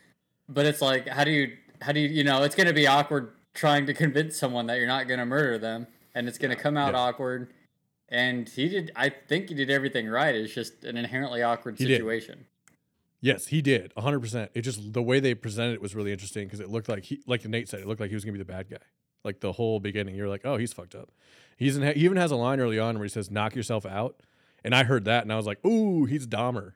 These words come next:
Speaker 3: He's got some Dahmer vibes going." And then they see the
Speaker 1: I,
Speaker 3: little thing down
Speaker 1: I,
Speaker 3: there.
Speaker 1: I never once thought that he was suspicious.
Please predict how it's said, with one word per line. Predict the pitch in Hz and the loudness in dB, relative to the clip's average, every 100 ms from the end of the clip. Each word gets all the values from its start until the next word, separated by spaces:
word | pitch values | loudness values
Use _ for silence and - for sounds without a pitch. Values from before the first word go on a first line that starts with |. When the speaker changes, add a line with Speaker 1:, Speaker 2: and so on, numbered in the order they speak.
| _ | _
Speaker 3:
He's | - 127 | -8 -6
got | 127 | -6
some | 113 | -4
Dahmer | 107 123 120 | 0 0 2
vibes | 110 104 98 | 0 0 -2
going." | 104 101 104 | -4 -4 -4
And | 110 | -4
then | 120 | -2
they | 117 | -2
see | 131 | 0
the | 123 | 0
Speaker 1:
I, | |
Speaker 3:
little | 117 113 107 | 2 2 0
thing | - 117 117 | -2 -4 -2
down | 113 110 | 0 4
Speaker 1:
I, | 185 | 4
Speaker 3:
there. | 220 123 | 4 4
Speaker 1:
I | 208 | 4
never | 185 165 170 170 | 6 4 4 2
once | 135 131 131 - - - _ _ _ _ - | 2 0 -2 -6 -14 -16 _ _ _ _ -6
thought | - 123 120 | 2 2 4
that | 120 117 | 2 0
he | 113 127 | -2 -2
was | 120 113 107 - - | 0 -2 -2 -8 -12
suspicious. | - 110 117 104 - - | -10 -8 -8 -8 -10 -14